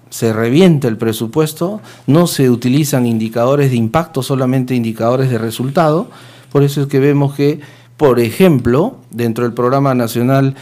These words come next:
eh, Jóvenes para la Juventud, que maneja el Ministerio de Trabajo, son como catorce millones al año. Pregunta, ¿cuántos de esos diez mil jóvenes realmente terminan en el sector laboral?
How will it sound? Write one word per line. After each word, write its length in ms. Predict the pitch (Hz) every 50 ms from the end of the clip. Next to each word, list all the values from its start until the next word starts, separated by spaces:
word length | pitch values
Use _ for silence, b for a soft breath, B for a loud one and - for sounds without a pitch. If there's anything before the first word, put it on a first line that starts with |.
| B B B B B
eh, 160 | B 110 107
Jóvenes 360 | 110 - 143 143 139 131 127 127
para 180 | - 120 113
la 120 | 113 110 110
Juventud, 440 | 117 120 120 123 123 123 143 170
que 100 | 170 -
maneja 360 | 123 117 120 120 127 127 127 127
el 80 | 117
Ministerio 440 | 113 113 110 110 110 - 135 127 127
de 60 | 120
Trabajo, 560 | 123 - 160 170 175 170 156 165 185 269 330 - _ _ -
son 160 | - 160 147
como 220 | 139 131 123 113
catorce 400 | - 117 110 - 139 131 131 131
millones 440 | 117 117 120 127 131 127 123 120 123
al 120 | 175 240
año. 260 | 277 202 131 104 95 - b b b b b b b b b
Pregunta, 600 | - 120 123 135 156 160 127 - 107 90 - - -
¿cuántos 460 | - 165 185 190 190 185 151 131 123
de 80 | 135 151
esos 220 | 151 156 143 127
diez 200 | 120 120 123 117
mil 240 | 135 143 147 156 139
jóvenes 640 | 143 139 131 131 127 135 156 202 277 - - - - b b b b b b b b b b b b _ _ _ _ _ -
realmente 520 | 135 135 139 135 131 135 139 135 143 135
terminan 640 | 135 - - 113 117 123 120 120 123 123 143 180 180 - b b b b b b b b b _ -
en 160 | 120 117 113
el 320 | 107 104 101 87 - - _ _ _ _ - _ _
sector 380 | - - 117 - - 127 110 110
laboral? 400 | 110 101 98 98 92 - -